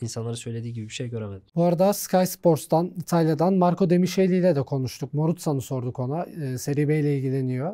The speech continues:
Speaker 2: Ondan da birkaç yorum aldık. Şu ana kadarki en iyi özelliğinin top sürmesi ve hepsinden önemlisi de asist yapması olarak söyledi.
Speaker 1: Evet, güzel görmüş onu.
Speaker 2: Evet.
Speaker 1: Yani o, o konuda bu arada hani Demicheli ile görüşmen de güzel oldu.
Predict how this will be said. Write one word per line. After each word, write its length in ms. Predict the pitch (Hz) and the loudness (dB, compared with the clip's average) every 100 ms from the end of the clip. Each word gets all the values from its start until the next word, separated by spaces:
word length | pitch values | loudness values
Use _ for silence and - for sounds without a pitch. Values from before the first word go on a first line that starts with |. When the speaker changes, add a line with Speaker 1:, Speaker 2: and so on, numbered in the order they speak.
| 214 | -4
Speaker 2:
Ondan 300 | 156 165 160 | 0 2 2
da 100 | 147 | 0
birkaç 300 | 135 139 - | 0 -4 -2
yorum 200 | 131 127 | -4 -2
aldık. 340 | 123 139 190 _ | -2 -4 -6 _
Şu 200 | - 185 | -2 2
ana 220 | 185 190 | 4 2
kadarki 420 | 185 175 180 175 | 2 4 4 2
en 180 | 208 196 | 2 4
iyi 120 | 202 | 4
özelliğinin 500 | 190 175 196 170 208 | 4 4 4 2 0
top 240 | 190 202 196 | 0 0 0
sürmesi 400 | 196 180 175 202 | 0 0 0 0
ve 60 | |
hepsinden 440 | 190 185 185 185 180 | 0 0 -2 0 2
önemlisi 500 | 170 160 156 151 208 | 2 0 -2 -2 -2
de 120 | 220 | 0
asist 320 | 175 180 175 | -2 -4 0
yapması 360 | 180 139 131 143 | 0 0 -4 -4
olarak 280 | 131 123 - | -4 -4 -6
söyledi. 480 | 135 123 123 196 - | -6 -4 -2 -4 -4
Speaker 1:
Evet, 200 | 151 131 | -4 -4
güzel 280 | 131 139 147 | -4 -2 -2
görmüş 380 | 123 104 101 - | -4 -8 -10 -14
onu. 220 | 101 143 - 170 | -14 -16 -8 -2
Speaker 2:
Evet. 180 | 135 | 0
Speaker 1:
Yani 280 | 139 135 135 131 | 0 -2 -6 -8
o, 240 | 143 143 139 | -8 -6 -6
o 120 | 151 147 | -8 -4
konuda 480 | 151 147 147 151 - | -4 -2 -4 -6 -6
bu 100 | 135 | -4
arada 240 | 127 127 127 | -4 -4 -6
hani 240 | 123 120 - | -8 -8 -8
Demicheli 380 | 123 120 - 127 | -6 -4 -6 -6
ile 120 | 120 | -6
görüşmen 600 | 123 123 117 - 135 123 | -6 -6 -8 -8 -8 -6
de 180 | 123 123 | -6 -8
güzel 220 | 123 117 131 | -6 -4 -4
oldu. 400 | 117 101 147 | -4 -8 -12